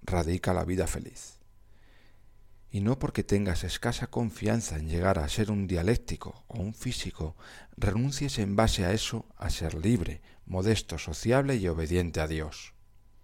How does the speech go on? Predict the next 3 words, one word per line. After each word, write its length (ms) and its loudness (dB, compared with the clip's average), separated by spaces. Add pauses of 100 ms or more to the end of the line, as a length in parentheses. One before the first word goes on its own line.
(1400)
Sesenta 520 -2
y 60 -2
ocho. 340 -10